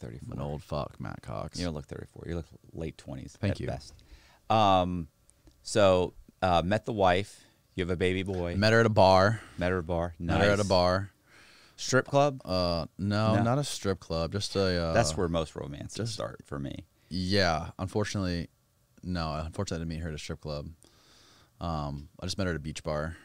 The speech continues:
Speaker 1: And, uh,
Speaker 2: Twelve
Speaker 1: she
Speaker 2: years
Speaker 1: went
Speaker 2: ago.
Speaker 1: home with me that night.
Speaker 2: <laughs>
Speaker 1: And, uh,
Speaker 2: <laughs> She doesn't watch this.
Speaker 1: <laughs> and, um, yeah,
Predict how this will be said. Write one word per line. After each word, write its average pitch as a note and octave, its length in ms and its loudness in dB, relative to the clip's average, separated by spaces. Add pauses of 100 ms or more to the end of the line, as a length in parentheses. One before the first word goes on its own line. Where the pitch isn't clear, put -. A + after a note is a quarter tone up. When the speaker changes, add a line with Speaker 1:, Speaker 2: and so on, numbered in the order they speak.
(1400)
Speaker 1:
And, D2+ 320 -4
uh, B1+ 460 -8 (880)
Speaker 2:
Twelve F2+ 340 -12
Speaker 1:
she F2 140 0
Speaker 2:
years G2 100 0
Speaker 1:
went F2 120 -4
Speaker 2:
ago. F2+ 80 0
Speaker 1:
home F2+ 100 -2
with F2 160 -4
me F2 120 -2
that D#2+ 200 0
night. D#2+ 320 -4 (220)
Speaker 2:
<laughs> - 1400 -20
Speaker 1:
And, C#3 380 -8
uh, - 380 2 (180)
Speaker 2:
<laughs> - 180 -20
She F#3+ 220 4
doesn't A#2 540 -4
watch - 360 0 (160)
this. - 140 0
Speaker 1:
<laughs> B2 920 8 (1500)
and, F2 340 -2
um, E2 720 -4 (300)
yeah, F2+ 300 -2